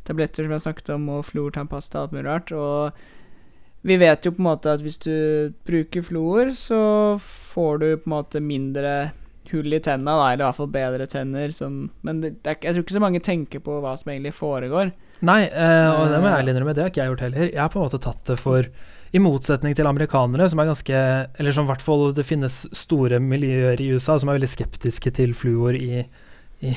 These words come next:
Speaker 2: i tannkrem og drikkevann,
Speaker 1: Mm.
Speaker 2: så, så har jeg tatt det for god fisk, eh, fra jeg var liten.
Speaker 1: Eh, det er spesielt drikkevann folk er skeptiske til, faktisk. Eh, ikke så mye,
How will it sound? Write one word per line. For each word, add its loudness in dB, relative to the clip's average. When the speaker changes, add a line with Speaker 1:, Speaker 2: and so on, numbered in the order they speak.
Speaker 2:
i 4
tannkrem -2
og -4
drikkevann, 2
Speaker 1:
Mm. 0
Speaker 2:
så, 4
så 4
har 6
jeg 4
tatt 4
det -4
for 2
god 0
fisk, -2
eh, 4
fra 2
jeg 2
var 6
liten. 2
Speaker 1:
Eh, 4
det 8
er 8
spesielt 4
drikkevann 4
folk 0
er 2
skeptiske -8
til, -6
faktisk. -6
Eh, 0
ikke -6
så -2
mye, -4